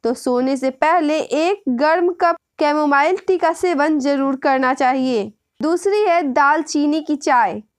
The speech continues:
दालचीनी के कई स्वास्थ्य लाभ हैं। यह भारतीय रसोई में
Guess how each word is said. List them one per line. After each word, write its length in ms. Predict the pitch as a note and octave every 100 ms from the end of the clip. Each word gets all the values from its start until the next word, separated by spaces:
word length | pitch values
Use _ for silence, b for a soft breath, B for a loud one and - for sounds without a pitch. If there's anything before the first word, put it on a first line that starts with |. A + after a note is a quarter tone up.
| _ _ _ _
दालचीनी 720 | G3+ A#3 A3+ A#3+ - B3+ B3+ E4
के 240 | F4 F4
कई 460 | F4 - D#4+ F4 G#4
स्वास्थ्य 580 | - E4+ D4+ E4+ -
लाभ 340 | D4+ C4+ B3+ C#4
हैं। 340 | C4 A3 - _ _ _
यह 140 | A#3+ B3
भारतीय 580 | A#3 B3 A#3+ A#3 C#4+ C4+
रसोई 520 | C4 C#4 C4 C4+ F4+
में 320 | E4 D#4+ F4